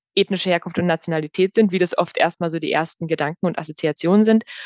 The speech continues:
sondern dazu gehört eben auch eine Vielfalt von Alter, also eine Generationenvielfalt, ähm, eine Vielfalt von Geschlechtern, Männer, Frauen, aber auch nicht-binäre, intergeschlechtliche Personen, ähm, eine Vielfalt von Religion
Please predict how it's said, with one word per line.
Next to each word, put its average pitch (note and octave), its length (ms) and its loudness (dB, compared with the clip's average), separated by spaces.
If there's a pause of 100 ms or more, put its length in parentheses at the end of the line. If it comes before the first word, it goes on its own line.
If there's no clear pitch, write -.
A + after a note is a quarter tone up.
(180)
sondern F3+ 300 4
dazu E3 280 -4
gehört F3 440 -2
eben E3+ 180 0
auch D#3 300 -2
eine E3 100 -2
Vielfalt E3+ 540 -2
von C#3 240 -6
Alter, A3 480 4
also D#3 180 0
eine D#3 80 -2
Generationenvielfalt, E3 1160 0 (460)
ähm, E3 120 4
eine D#3 80 2
Vielfalt E3 380 -2
von D3 180 -6
Geschlechtern, G3 640 2
Männer, F3 300 0
Frauen, E3+ 480 0
aber D#3 240 -2
auch C#3+ 220 -2
nicht-binäre, F3+ 580 0
intergeschlechtliche F3+ 680 -4
Personen, D#3+ 540 -2 (580)
ähm, E3 220 6
eine D#3 100 2
Vielfalt E3 400 0
von D#3 140 -6
Religion A3 720 6